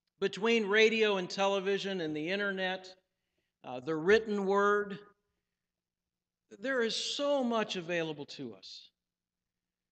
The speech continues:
And I'm thankful. I thank God that we live in a time that we have such tremendous resources at our disposal. But let's not make it a point of contention.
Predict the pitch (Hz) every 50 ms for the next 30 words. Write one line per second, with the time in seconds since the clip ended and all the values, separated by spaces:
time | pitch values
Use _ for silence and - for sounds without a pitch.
0 | _ _ _ _ _ - - 214 226 233 277 311 330 262 - - 233 233 226 220
1 | 226 - 139 135 175 226 233 233 240 240 233 214 170 160 170 180 180 160 139 127
2 | 123 120 - - 151 156 156 165 185 214 220 208 196 196 180 180 170 160 139 -
3 | - 160 151 139 127 113 110 110 _ _ _ _ _ _ _ _ _ _ _ _
4 | _ _ _ - - _ 165 180 180 180 220 226 214 175 185 190 185 185 - -
5 | 170 156 - - - - 160 151 151 165 190 202 190 185 156 - 147 151 151 156
6 | - - 139 123 120 117 - - 110 - - - _ _ _ _ _ _ _ _
7 | - 156 156 156 143 143 131 123 120 - - - 127 123 123 120 - - - _
8 | _ _ _ _ _ _ - 233 262 262 254 294 320 302 302 - 220 226 220 214
9 | 202 - 180 175 190 208 226 - 175 165 160 - 165 - - - 196 202 208 196
10 | 185 165 - - 202 208 - - 240 254 254 226 - - 233 226 196 165 139 123
11 | 117 107